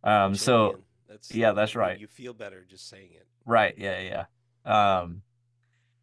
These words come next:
Speaker 1: so I also help lead Reproducing Networks Catalyst, which is helping city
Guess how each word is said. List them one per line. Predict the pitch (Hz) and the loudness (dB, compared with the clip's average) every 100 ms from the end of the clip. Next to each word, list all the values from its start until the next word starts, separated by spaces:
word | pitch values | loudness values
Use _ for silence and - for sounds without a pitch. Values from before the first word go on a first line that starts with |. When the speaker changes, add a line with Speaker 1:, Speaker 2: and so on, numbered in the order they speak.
| _ - | _ -14
Speaker 1:
so | - 123 117 | 0 4 6
I | 127 | 6
also | 143 147 143 113 | 6 4 0 0
help | - 117 107 107 | 0 -2 -2 -2
lead | 113 113 98 98 | -2 -2 -4 -6
Reproducing | 107 110 104 104 104 95 | -6 -4 -4 -4 -6 -8
Networks | 92 95 104 95 - - - - - | -4 -4 -4 -8 -8 -12 -12 -14 -18
Catalyst, | - 92 87 87 87 - | -4 -2 -2 -4 -6 -6
which | 98 92 82 | -6 -6 -6
is | 92 87 87 - | -8 -8 -8 -6
helping | 101 90 92 87 85 85 _ - | -4 -4 -4 -6 -8 -10 _ -16
city | - 101 95 87 87 | -6 -4 -4 -6 -10